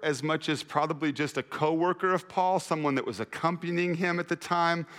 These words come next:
perhaps someone that was a scribe and wrote down what he wanted to say. But here's a really interesting thing I came across that you might be interested in. We don't know this for sure,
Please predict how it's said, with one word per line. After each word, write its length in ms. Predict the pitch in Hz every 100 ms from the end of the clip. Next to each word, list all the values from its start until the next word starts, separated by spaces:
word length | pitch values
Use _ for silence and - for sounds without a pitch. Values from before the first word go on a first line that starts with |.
| - -
perhaps 520 | - 147 143 175 -
someone 320 | - 175 170
that 100 | 160
was 140 | 147 131
a 40 |
scribe 520 | - - 156 160 160
and 120 | 131
wrote 220 | 127 135 -
down 340 | 139 147 165
what 120 | 165
he 100 | 151
wanted 300 | 151 151 156
to 100 | -
say. 520 | 127 - 147 165 185 208 - - -
But 120 | -
here's 260 | 127 214 214
a 40 |
really 260 | 165 175 165
interesting 500 | 147 135 123 135 123
thing 180 | - 123
I 80 | 120
came 220 | - 120
across 340 | 113 113 110
that 120 | -
you 80 | -
might 180 | 120 123
be 100 | 117
interested 360 | 117 113 - 110
in. 200 | 110 101 - - - - -
We 100 | 131
don't 160 | 202 190
know 200 | 180 185
this 180 | 175
for 140 | - 175
sure, 400 | - 123 113